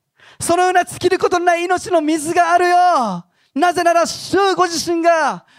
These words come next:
その泉だからと、はっきりと語っているんです。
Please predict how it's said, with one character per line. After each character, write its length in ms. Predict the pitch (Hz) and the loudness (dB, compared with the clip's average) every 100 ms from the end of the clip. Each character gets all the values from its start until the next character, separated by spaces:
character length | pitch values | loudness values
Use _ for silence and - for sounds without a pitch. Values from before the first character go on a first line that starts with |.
| _ | _
そ 220 | - 269 | -8 -4
の 240 | 277 262 - | -4 -4 -8
泉 360 | 185 214 294 294 | -8 -6 -6 -6
だ 100 | 285 | -4
か 80 | |
ら 160 | 269 240 | -4 -4
と、 500 | 277 254 233 170 - _ _ _ | -2 -2 -2 -6 -12 _ _ _
は 160 | - - | -20 -20
っ 40 | _ | _
き 100 | - | -14
り 100 | 262 | -12
と 340 | - 240 214 180 | -6 -4 -4 -8
語 200 | 175 214 | -8 -8
っ 160 | 214 - | -8 -6
て 400 | 240 190 165 _ - | -6 -4 -8 _ -6
い 60 | |
る 120 | 262 277 | -2 -2
ん 60 | |
で 140 | 202 - | -4 -6
す。 260 | - - | -12 -20